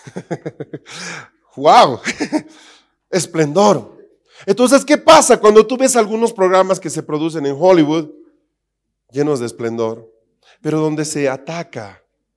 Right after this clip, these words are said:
al pueblo de Dios,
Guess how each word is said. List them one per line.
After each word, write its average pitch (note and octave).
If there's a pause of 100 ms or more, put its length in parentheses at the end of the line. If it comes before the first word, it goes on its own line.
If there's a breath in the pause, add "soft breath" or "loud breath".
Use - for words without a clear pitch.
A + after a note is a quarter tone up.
(4000 loud breath)
al A#2
pueblo B2
de G#2+
Dios, G2+